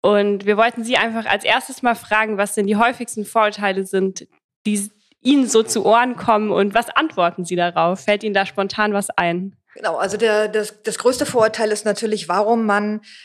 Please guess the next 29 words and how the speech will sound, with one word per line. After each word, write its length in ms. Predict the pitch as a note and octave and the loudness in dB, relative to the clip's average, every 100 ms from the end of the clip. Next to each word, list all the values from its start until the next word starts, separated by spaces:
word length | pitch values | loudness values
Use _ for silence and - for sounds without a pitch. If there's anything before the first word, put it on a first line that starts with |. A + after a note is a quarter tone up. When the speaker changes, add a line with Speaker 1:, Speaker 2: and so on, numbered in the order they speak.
| - | -8
Speaker 2:
ähm, 440 | F#3+ F#3+ F#3 F#3 F3 | -4 -4 -4 -6 -8
Frauen, 680 | - - G3+ A3+ A3 G#3+ G#3+ _ _ _ | -10 -2 0 2 0 -4 -8 _ _ _
äh, 180 | - F#3+ | -4 -4
sozusagen 480 | G3 G3 F#3+ F#3+ G3 | -6 -10 -4 -2 -2
für 120 | F#3 | -4
die 80 | G#3 | -2
I 120 | F#3 | -2
T 300 | - C#4 - | -2 0 2
ausbildet, 800 | G3 A#3 - E3+ F#3+ D#4+ - - _ _ _ _ G#3 | 2 0 -2 0 2 0 0 -14 _ _ _ _ -2
ähm, 240 | G3+ G3+ | 0 0
und 200 | G3+ F#3+ | -2 2
dann 360 | F#3+ A3+ B3 A3+ | 0 2 0 -2
sie 160 | G#3 | -2
in 100 | G#3+ | -2
eine 340 | G3+ G3 G3+ F#3+ | 0 0 0 0
männerdominierte 1000 | F#3 A3+ B3+ A3 G#3+ G#3 A3 A3 G#3 - - | 0 0 0 0 -2 0 0 0 -2 -2 -6
Berufswelt 600 | F3+ F3+ C#4+ - F#3 F#3 | -8 -6 -6 0 0 0
schickt 360 | B3+ B3+ - | -2 -4 -6
und 160 | - G3+ | -6 -2
ob 140 | F#3 | -2
das 180 | G#3 G3 | -2 -8
überhaupt, 460 | F#3+ F#3 F#3+ F3+ - | -2 -2 -2 -6 -6
ob 140 | F3+ | -6
die 100 | G3+ | -4
dem 160 | G3 F#3 | -4 -2
dann 160 | F#3+ | -4
überhaupt 300 | F3 E3+ F3+ | -6 -12 -12
gewachsen 360 | D#3+ F3 - D#3 | -10 -10 -12 -18
sind. 300 | - _ | -20 _